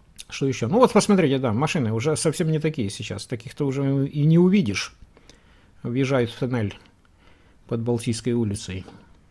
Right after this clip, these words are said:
Это вид в сторону, да, то был вид в сторону области, это вид в сторону центра.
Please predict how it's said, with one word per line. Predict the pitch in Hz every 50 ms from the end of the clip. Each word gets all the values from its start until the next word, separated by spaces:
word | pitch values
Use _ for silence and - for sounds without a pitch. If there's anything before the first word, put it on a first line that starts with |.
| _ _ _ - - - - - - - - - - _ _ _ _ _ _ _ _ _ _ _ _ _ _ _ _ _ _ _
Это | - 131 135 131
вид | 127 123
в | 113
сторону, | - - 135 123 123 120 120 120 117 113 110 - - - _ _ _ _ _ _ _ _ _ _ _ _ _ _ _ _ _ _ _ _ _ _ _ _ _ _ _ -
да, | 139 123 110 107
то | 110 - 151
был | 139 151 143
вид | 143 143 139
в | -
сторону | - 160 147 151 160 170
области, | 214 196 185 165 - -
это | 156 156 156 135
вид | 131 156 151
в | - -
сторону | - - 147 147 139 143 143 139
центра. | - - - - 131 113 107 104 - 113 98 98 -